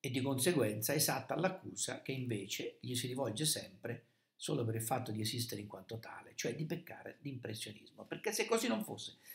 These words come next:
se in ogni suo atto non fosse implicita una teoria, una filosofia, allora sì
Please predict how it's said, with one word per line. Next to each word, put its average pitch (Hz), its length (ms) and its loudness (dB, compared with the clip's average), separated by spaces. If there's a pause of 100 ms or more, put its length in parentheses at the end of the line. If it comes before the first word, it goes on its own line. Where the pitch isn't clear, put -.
(140)
se - 160 6
in 233 120 8
ogni 240 300 8 (160)
suo 214 220 2
atto 170 260 6
non 196 160 2
fosse 240 220 4
implicita 233 560 6
una 202 260 6
teoria, 202 500 6
una 214 200 4
filosofia, 226 580 2
allora 180 240 4
sì - 420 2